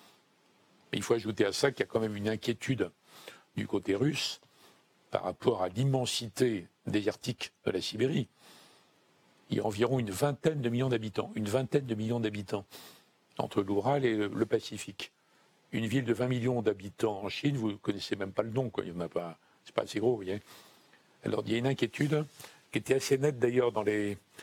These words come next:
dans les mémoires très intéressantes d'un, euh, un de mes anciens collègues russes qui était devenu Premier ministre, Evgeny Primakov, et qui expliquait, euh, cette inquiétude-là,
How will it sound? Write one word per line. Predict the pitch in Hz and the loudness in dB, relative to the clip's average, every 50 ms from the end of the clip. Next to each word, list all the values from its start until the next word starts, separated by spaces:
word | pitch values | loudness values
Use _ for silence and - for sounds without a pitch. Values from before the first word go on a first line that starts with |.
| - - _ _ _ _ - | -20 -20 _ _ _ _ -4
dans | 113 | -2
les | 104 110 110 | 0 0 0
mémoires | 110 120 120 117 117 113 - | 0 0 0 2 2 2 2
très | - - 127 117 | 2 0 2 2
intéressantes | 123 113 - 117 107 110 104 - - 131 120 117 101 | 2 0 0 2 2 2 0 2 0 0 0 -2 -2
d'un, | 92 - 95 95 92 92 90 - _ _ _ - - - _ _ _ _ _ - | -4 -4 -2 -2 -4 -6 -8 -10 _ _ _ -20 -20 -20 _ _ _ _ _ -8
euh, | - - - - - - - - | -8 -6 -6 -8 -6 -8 -8 -6
un | - - | -6 -6
de | - | -4
mes | 104 104 104 104 104 | -2 -4 -2 -2 -4
anciens | 101 - - 104 | -4 -4 -4 -6
collègues | 98 - - 107 110 107 98 104 | -2 0 2 2 2 2 0 0
russes | 87 127 135 135 - | 0 0 0 0 -2
qui | - - | -4 -6
était | - - 98 | -4 -4 -4
devenu | 92 92 95 104 104 | -4 -4 -4 -6 -4
Premier | - - 95 92 87 | -2 -2 -2 -2 0
ministre, | 107 123 117 - _ _ _ _ _ - | -4 -4 -4 -6 _ _ _ _ _ -6
Evgeny | - 107 101 - 113 113 120 120 | -6 -4 -2 -2 -2 -2 -2 -4
Primakov, | - - - - 123 120 104 - - 135 - - - - - _ _ _ _ _ _ _ _ _ _ - - - - - - - - _ _ - | -4 -2 -2 0 0 0 0 2 0 2 2 0 -4 -4 -6 _ _ _ _ _ _ _ _ _ _ -20 -20 -20 -20 -20 -20 -20 -20 _ _ -10
et | - - - 110 | -6 -4 -4 -4
qui | 98 - - - 120 120 | -4 -8 -8 -4 0 0
expliquait, | 113 101 - - _ - - 101 92 - - 147 143 139 135 | 0 0 -2 -8 _ -8 -8 -8 -6 0 0 2 2 4 2
euh, | 120 107 101 - 57 - | 2 0 0 -2 -2 -2
cette | - - - 95 - | -4 -4 -8 -6 -6
inquiétude-là, | 98 98 - - 104 - - 135 110 117 143 156 120 - | -6 -4 -4 -4 -4 -2 -2 -2 0 0 0 -2 -2 -4